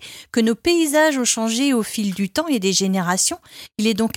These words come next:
important pour nous de recentrer ce genre de, de problème, revoir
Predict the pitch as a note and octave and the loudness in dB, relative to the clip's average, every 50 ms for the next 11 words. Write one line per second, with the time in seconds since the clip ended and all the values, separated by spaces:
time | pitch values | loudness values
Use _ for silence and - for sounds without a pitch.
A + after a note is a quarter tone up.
0 | - - C#4 C4+ - - - - C#4+ D4 C4+ - - B3 A3+ A3+ A#3 C4 C#4 A3+ | -4 -4 -4 -4 -4 -8 -6 -2 -2 -2 -2 -2 -2 0 2 4 4 4 4 4
1 | G#3 G3+ F#3 A#3 C4 - - C#4 C4+ C4+ - - C#4 C4+ - - A#3 A3 G3+ G3+ | 2 0 2 2 0 0 0 -2 -4 -4 -4 -4 -4 -2 -2 -2 -2 -2 -2 0
2 | G#3+ A3 G#3 G#3 F#3+ G3+ F#3 E3+ D#3+ D3+ D3 D3 C#3+ C#3 C#3+ - F3+ F3+ G3+ F#3+ | 0 0 -2 -2 -2 -2 -2 0 -2 -2 -4 -4 -4 -6 -6 -6 -4 -4 -4 -4
3 | - - G3+ F#3+ G3 G#3 C4 D#4+ D#4 A#3 - - - - - - - - - A3+ | -4 -4 -6 -2 -2 0 0 0 0 -2 -4 -8 -20 -20 -20 -18 -6 -2 0 0
4 | A3+ A3 A3+ A#3+ B3 C4 C4 B3+ A3+ F#3+ | 2 2 2 2 4 4 4 2 0 -2